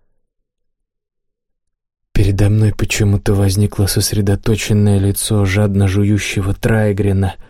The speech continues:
пускающего сальные слюни на кладбищенскую плиту.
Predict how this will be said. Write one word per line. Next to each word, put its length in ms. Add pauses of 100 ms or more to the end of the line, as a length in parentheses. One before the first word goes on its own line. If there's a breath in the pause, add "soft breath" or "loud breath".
(280 soft breath)
пускающего 760
сальные 500
слюни 340
на 120
кладбищенскую 840
плиту. 540